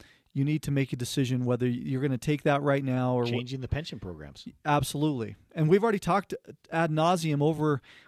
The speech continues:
Speaker 1: over other shows about how there's only less than eighteen percent of anybody who has a pension anymore. That is continuing to decline. And we also have been talking about,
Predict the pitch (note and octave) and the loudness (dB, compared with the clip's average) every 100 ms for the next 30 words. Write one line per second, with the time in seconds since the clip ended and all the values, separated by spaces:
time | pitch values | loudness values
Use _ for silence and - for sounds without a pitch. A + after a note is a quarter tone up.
0 | _ E3 D#3+ D#3 E3 D3+ - E3+ F3 D#3+ | _ 2 4 2 2 0 0 0 2 2
1 | C3+ C#3+ C#3 C#3 C#3+ D3+ C#3+ C#3 D#3 D3+ | 2 0 0 0 -2 0 0 0 0 -2
2 | C#3+ D3+ E3 - D3+ C#3 D#3+ E3 E3+ D#3 | -2 0 0 0 -4 -4 -6 -8 -8 -4
3 | C#3+ - D#3 C#3+ C#3+ D#3 C#3+ C#3 C#3+ C#3 | -4 -2 -2 0 -2 -2 -2 0 0 0
4 | B2+ A#2+ E3+ G3+ D3+ B2+ A#2+ A#2 A#2+ - | -2 -4 -4 -4 -4 -4 -2 -4 -4 -8
5 | _ - D3 G#3 F#3 - D3+ - F#3 E3+ | _ -2 0 2 0 0 -4 -2 0 2
6 | C3+ B2 C3+ B2 - G3+ - - - _ | 0 0 -4 -4 -6 -8 -10 -14 -16 _
7 | - - - _ _ E3 D#3+ D#3 D#3+ E3 | -20 -20 -20 _ _ 0 4 2 0 2
8 | E3 F#3 - F3 D#3 C#3+ C#3+ D#3+ D#3+ D3+ | 2 2 0 0 0 -2 -2 -4 -2 -4
9 | C#3 - - _ D3+ C#3 C#3 C#3 C#3 - | -4 -10 -20 _ -4 2 4 4 2 0